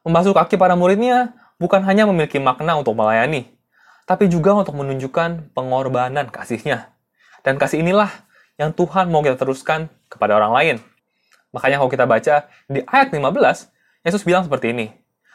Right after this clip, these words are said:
"Sebab aku telah memberikan suatu teladan kepada kamu, supaya kamu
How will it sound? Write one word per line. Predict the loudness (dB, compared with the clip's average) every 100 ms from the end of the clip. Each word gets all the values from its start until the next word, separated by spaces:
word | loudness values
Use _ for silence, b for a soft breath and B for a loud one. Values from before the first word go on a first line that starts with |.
| b _
"Sebab | -2 0 0
aku | -4 -6 -4 -4 -4 -6 _ _
telah | -6 0 0
memberikan | 0 -2 -2 -2
suatu | -4 -6
teladan | -4 0 0 2 -2 -4
kepada | -4 -4
kamu, | -4 -6 -2 -2 -4 _ _ _ _
supaya | -10 -6 -4
kamu | 0 0 0 -4